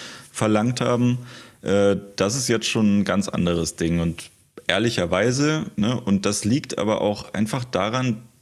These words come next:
dass eben die Prozessoren so gut sind, ne, also selbst in den Basiskonfigurationen würde ich sagen,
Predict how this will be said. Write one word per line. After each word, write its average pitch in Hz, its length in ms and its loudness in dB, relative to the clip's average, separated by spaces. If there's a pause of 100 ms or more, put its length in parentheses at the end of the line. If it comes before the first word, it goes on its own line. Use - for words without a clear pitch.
(160)
dass 107 300 -2
eben 110 520 2
die 101 120 0
Prozessoren 117 1000 0
so 107 300 0
gut 143 260 -2
sind, 101 480 0 (720)
ne, 113 180 0
also 95 220 0
selbst 104 320 0
in 135 60 2
den 123 120 4
Basiskonfigurationen 107 1300 0
würde 95 300 2
ich 120 220 -2
sagen, 117 520 0